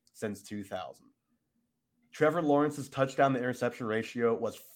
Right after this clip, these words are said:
fifth worst among two hundred and eighty-four quarterbacks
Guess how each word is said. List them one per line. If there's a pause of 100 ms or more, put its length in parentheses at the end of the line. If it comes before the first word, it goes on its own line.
(140)
fifth
worst (180)
among
two
hundred
and
eighty-four
quarterbacks